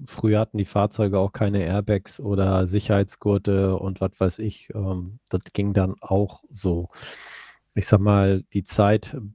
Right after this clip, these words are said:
bringt es wahrscheinlich mit, dass dann höhere Sicherheit einfach gefordert ist und wir leider die Leidtragenden da mit bei sind. Äh, es geht ja letztendlich nicht darum, dass es jetzt so eine Vorschrift ist, nur für, für entsprechende Traditionssegler, sondern eigentlich für alle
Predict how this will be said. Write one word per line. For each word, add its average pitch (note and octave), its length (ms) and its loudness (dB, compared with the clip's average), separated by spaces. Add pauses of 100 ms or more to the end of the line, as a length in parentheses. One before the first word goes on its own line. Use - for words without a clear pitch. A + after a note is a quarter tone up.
bringt F#2 240 -6
es - 160 -2
wahrscheinlich F#2+ 420 -2
mit, G2+ 200 -4
dass F#2+ 160 -2
dann F#2 400 -4
höhere F#2 320 2
Sicherheit G2 500 -2
einfach - 320 -6
gefordert F#2+ 540 -2
ist F#2+ 280 -2
und F2+ 400 -6 (840)
wir G#2+ 180 8
leider G2 280 4
die F#2+ 100 -2
Leidtragenden F#2 640 -2
da F2+ 120 0
mit F#2+ 260 -2
bei E2+ 220 0
sind. E2+ 440 -8
Äh, F2 240 -8
es F2 240 -12
geht F2+ 180 -4
ja F#2 80 0
letztendlich F#2+ 400 0
nicht G2 160 0
darum, F2 260 0
dass F2+ 140 0
es F2+ 140 -10
jetzt - 160 -4
so G2 80 -2
eine F#2 200 -2
Vorschrift - 460 0
ist, - 180 -6
nur G2 140 -2
für, F2+ 560 2
für F2+ 580 0
entsprechende F#2 440 -2
Traditionssegler, G2 920 0
sondern F#2 320 -2
eigentlich F#2 360 -6
für - 180 -4
alle G2 300 2